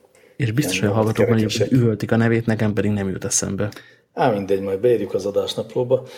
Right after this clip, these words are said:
Speaker 2: Na, nekem meg az jutott eszembe erről
Speaker 1: Spin
Speaker 2: a
Speaker 1: Tire, ez az.
Speaker 2: Na tessék. Szóval, hogy a, amikor az merült fel, hogy azt mondtad, hogy, hogy vajon ez majd mennyire lesz életszerű, vagy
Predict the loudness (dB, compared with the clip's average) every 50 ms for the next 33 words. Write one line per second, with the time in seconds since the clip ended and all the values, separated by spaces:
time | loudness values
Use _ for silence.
0 | -18 -20 -20 -16 -8 -2 0 0 2 2 2 0 0 2 4 4 4 4 2 -2
1 | -4 -4 -4 -4 -6 -4 -4 -4 -2 0 2 2 2 2 4 4 4 4 6 6
2 | 4 4 4 4 2 2 0 -2 -6 -12 -20 -20 -20 _ _ 0 2 2 2 0
3 | 0 -4 -8 -12 -18 _ _ _ _ -20 -20 _ _ _ _ -20 -20 -20 -18 -16
4 | -16 -16 -14 -14 -12 -10 -8 -8 -8 -10 -12 -16 -20 -20 -20 -20 -20 -20 -20 -20
5 | -20 -20 -20 -20 -20 -20 -20 -20 -20 -20 -20 -20 -20 -20 _ _ _ _ _ _
6 | _ -10 -2 0 2 4 4 4 4 4 4 4 6 6 6 4 2 0 -4 -4
7 | -4 -4 -4 -2 0 0 2 2 0 0 -2 -4 -4 -4 -6 -6 -6 -4 -4 -4
8 | -4 -4 -6 -10 -10 -10 -10 -8 -6 -6 -6 -6 -6 -8 -8 -6 -6 -6 -8 -6
9 | -6 -8 -8 -8 -12 -20 -20 -20 -20 _ _ _ _ -20 -20 -20 -18 -18 -16 -16
10 | -18 -18 -20 -20 -8 -4 -4 0 2 4 4 4 4 4 4 2 2 2 2 2
11 | 2 2 0 -2 -2 -2 0 0 0 0 0 -4 -6 -2 0 0 0 0 -2 -2
12 | -2 0 2 2 4 2 0 0 -4 -10 -14 -14 -14 -10 -6 -2 0 2 4 4
13 | 2 2 0 0 2 2 2 2 -2 -6